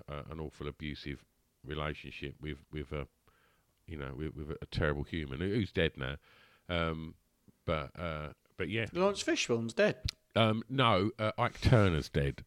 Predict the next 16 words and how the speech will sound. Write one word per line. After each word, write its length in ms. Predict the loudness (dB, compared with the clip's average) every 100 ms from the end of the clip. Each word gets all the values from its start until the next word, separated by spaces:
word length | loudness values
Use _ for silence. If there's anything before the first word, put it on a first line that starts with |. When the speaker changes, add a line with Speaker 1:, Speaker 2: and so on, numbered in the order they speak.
| -2
Speaker 1:
Uh, 560 | 0 2 0 0 -2 -2
I 60 | -2
think 180 | -2 -2
Lawrence 260 | -2 -2
Fishburne's 460 | -2 -4 0 0 0
still 220 | 0 2
with 220 | 4 2
us. 260 | 2 -2 -2
I'll, 140 | 0 0
I'll 100 | -4 -2 10
Google 300 | 10 10 6
that 180 | 4
though, 100 | 0
mate. 220 | -2 -2 0
Google 260 | 0 2
that. 200 | -2 -4